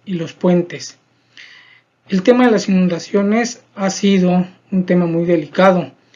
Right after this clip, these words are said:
La unesco señala que las inundaciones representan el cincuenta por ciento de los desastres relacionados con el agua en todo el planeta. Incluso está por encima de desastres como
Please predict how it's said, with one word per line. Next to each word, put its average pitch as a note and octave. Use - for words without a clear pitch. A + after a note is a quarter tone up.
La F3
unesco F3+
señala F3+
que -
las E3
inundaciones E3
representan F#3+
el D#3
cincuenta G#3
por F3
ciento F#3
de F3
los D#3
desastres F3
relacionados E3
con F3
el D#3+
agua E3+
en E3+
todo E3
el E3
planeta. E3+
Incluso G3
está F3
por G3+
encima F#3
de E3+
desastres F3
como F3